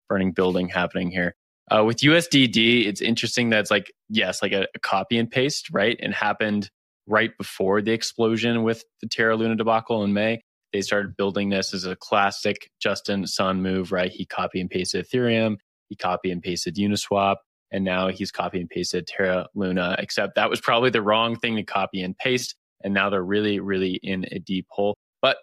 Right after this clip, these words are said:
to your point, Zach, he's having a lot of fun with it at the very least. Like, they're committed a lot of money to it, two billion dollars to stabilize the peg, and they're keeping up with it so far. I'm wondering what's going to happen, right? It seems like there's a lot of U S D C behind U S D D also. So it's an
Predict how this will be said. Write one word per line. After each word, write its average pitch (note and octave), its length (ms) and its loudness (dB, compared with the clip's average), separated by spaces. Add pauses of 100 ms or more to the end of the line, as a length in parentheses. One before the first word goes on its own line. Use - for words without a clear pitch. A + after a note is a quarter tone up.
(160)
to - 60 -8
your A2 80 -2
point, C3+ 240 -4
Zach, F#2 200 0
he's - 200 -10
having A2 180 -4
a B2 60 -2
lot F#2+ 100 0
of F2 60 -6
fun A#2 240 -2
with G2 180 -6
it F2+ 240 -6
at G2+ 200 -8
the G2 60 -14
very F#2+ 220 0
least. F2 320 -4
Like, F#2+ 140 -4
they're F#2 160 -2
committed F#2+ 320 0
a F#2 40 0
lot F#2 220 2
of A#2 60 2
money G#2+ 180 2
to A#2 160 0
it, A#2 220 0
two A2+ 160 0
billion G#2+ 420 2
dollars G2 500 0 (200)
to G2+ 120 -2
stabilize G#2 540 0
the - 80 -4
peg, F#2+ 460 0 (420)
and F#2 240 -2
they're F#2 80 0
keeping A2 400 -2
up A2 160 -2
with A2+ 160 -2
it F#2 240 -4
so G#2+ 360 0
far. F#2 460 -2
I'm B2 180 0
wondering C3 320 4
what's A#2 160 0
going A#2 180 2
to G#2 40 -2
happen, G#2+ 280 -2
right? F#2+ 180 0
It G2 80 -2
seems A2 180 0
like A2+ 120 2
there's A2+ 120 0
a G#2 60 0
lot G#2 200 4
of F#2 60 -6
U G2+ 120 2
S G#2 80 -2
D F#2 160 -6
C A#2+ 440 -2
behind A#2 440 0
U G2 140 2
S G2 100 -2
D G2 120 -2
D G2+ 300 0
also. G2+ 340 0
So G#2 160 -4
it's G2 140 -4
an F#2+ 140 -2